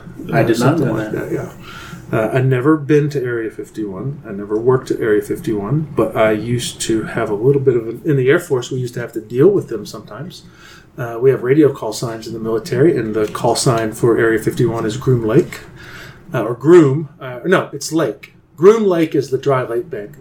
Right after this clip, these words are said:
Speaker 2: lake bed that Area fifty-one sits on.
Speaker 1: Hmm.
Speaker 2: And I think their, their radio call sign, I think, was Lake. Back when I was, uh, in the military working with aircraft, I would have to fly over there or whatever. So, uh,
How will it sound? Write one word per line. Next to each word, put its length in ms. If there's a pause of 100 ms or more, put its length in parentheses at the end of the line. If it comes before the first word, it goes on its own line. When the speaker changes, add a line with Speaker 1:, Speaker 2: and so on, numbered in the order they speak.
Speaker 2:
lake 340
bed 320
that 240
Area 220
fifty-one 420
sits 340
on. 300
Speaker 1:
Hmm. 280 (260)
Speaker 2:
And 120
I 60
think 280
their, 380
their 200
radio 380
call 200
sign, 220
I 80
think, 320
was 180
Lake. 640 (160)
Back 320
when 140
I 100
was, 300
uh, 200
in 120
the 40
military 400
working 300
with 100
aircraft, 480
I 80
would 120
have 160
to 200 (300)
fly 320
over 240
there 240
or 100
whatever. 500 (100)
So, 420
uh, 200